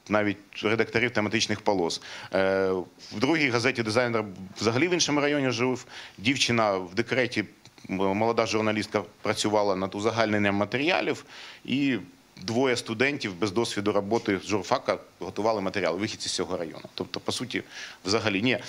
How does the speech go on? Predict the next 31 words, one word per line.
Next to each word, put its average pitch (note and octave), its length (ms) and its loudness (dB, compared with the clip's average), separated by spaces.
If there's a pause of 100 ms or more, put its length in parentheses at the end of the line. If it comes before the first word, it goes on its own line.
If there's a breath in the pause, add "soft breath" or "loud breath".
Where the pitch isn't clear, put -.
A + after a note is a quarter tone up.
(100)
їм C3+ 180 2
платили B2+ 420 0
нормальні A#2+ 440 4
гроші, C#3 300 0
ніхто A#2+ 200 0
їх A2+ 120 -2
не A2+ 60 0
використовував, A2 640 0
по - 140 -6
суті, G#2+ 420 -2 (440 loud breath)
е, F#2+ 360 2 (220)
от, A2 160 -4
отак A#2+ 240 2
ми B2 120 4
оптимізували A2 580 2
штат. - 360 -4 (120)
Е, F#2 300 2 (280)
не C#3 180 2
вдалося, B2+ 640 2 (720 loud breath)
м, G2+ 280 2
провести A#2+ 440 2
передплатну A2+ 520 0
кампанію, E3+ 600 -2 (400)
відповідно, G#2+ 640 -2 (380 loud breath)
але D3 260 4
є C#3+ 80 2
сподівання, C3+ 480 0
що A#2 120 -4
ця B2+ 140 2
газета A#2 320 0
виживе. C#3+ 520 0